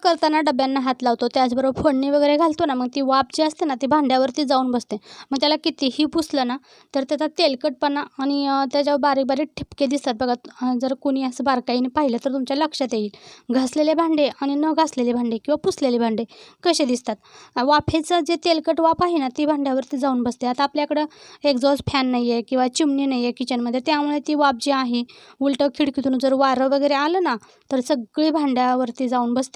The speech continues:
किंवा भिंतीवरती वगैरे. मग ते भिंती, भांडे काय होतात, तेलकट, मेनकट दिसतात.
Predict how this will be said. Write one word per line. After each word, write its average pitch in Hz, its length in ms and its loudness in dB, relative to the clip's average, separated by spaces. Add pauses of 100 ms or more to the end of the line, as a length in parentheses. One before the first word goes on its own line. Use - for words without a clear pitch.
(140)
किंवा 240 160 0
भिंतीवरती 233 720 -2
वगैरे. 233 260 -2
मग 240 160 -2
ते 262 60 -2
भिंती, 254 420 -2 (340)
भांडे 254 400 2
काय 320 160 2
होतात, 330 240 0 (160)
तेलकट, 269 460 0
मेनकट 277 440 0
दिसतात. 247 280 -2